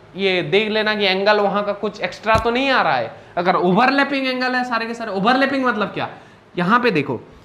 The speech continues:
तीन triangle बने, ये एक angle, ये एक angle, ये एक angle, ये पहले triangle का, फिर दूसरे triangle का वन, टू, three, ये तीन angle, फिर चौ-, तीसरे triangle का वन, two, three, ये तीन एंगल।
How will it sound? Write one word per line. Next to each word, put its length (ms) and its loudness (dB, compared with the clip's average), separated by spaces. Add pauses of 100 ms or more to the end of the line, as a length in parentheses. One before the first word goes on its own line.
(460)
तीन 220 4
triangle 340 2
बने, 240 -4 (500)
ये 240 6
एक 120 0
angle, 440 0
ये 200 4
एक 100 2
angle, 260 -2
ये 180 4
एक 80 2
angle, 300 -2
ये 80 2
पहले 340 -4
triangle 420 -4
का, 120 -8 (300)
फिर 140 4
दूसरे 400 2
triangle 380 2
का 140 2
वन, 460 2 (340)
टू, 360 2 (120)
three, 360 0
ये 100 2
तीन 280 0
angle, 240 -2 (320)
फिर 120 2
चौ-, 240 0
तीसरे 440 2
triangle 400 2
का 120 2
वन, 380 2
two, 300 -2
three, 360 -4
ये 100 0
तीन 220 -4
एंगल। 220 -10